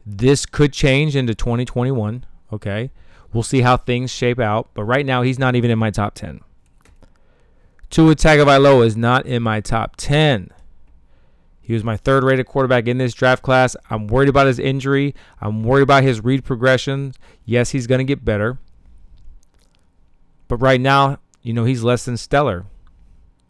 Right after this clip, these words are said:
He's getting benched for Ryan F-, Fitzpatrick,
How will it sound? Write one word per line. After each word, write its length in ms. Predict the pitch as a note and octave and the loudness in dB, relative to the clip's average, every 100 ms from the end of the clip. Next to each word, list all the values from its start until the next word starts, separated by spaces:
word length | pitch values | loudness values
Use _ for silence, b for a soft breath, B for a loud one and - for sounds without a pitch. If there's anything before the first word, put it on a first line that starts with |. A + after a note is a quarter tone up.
| _ - | _ -10
He's 140 | A#2 | -4
getting 220 | C3+ A#2+ | -2 -2
benched 260 | G#2+ C3+ - | -2 -4 -4
for 100 | A#2+ | -2
Ryan 300 | A2+ B2 B2 | 0 0 -2
F-, 180 | - - b b - | -6 -20 b b -6
Fitzpatrick, 680 | C#3 - C#3+ C3+ - - | -4 0 2 2 -2 -12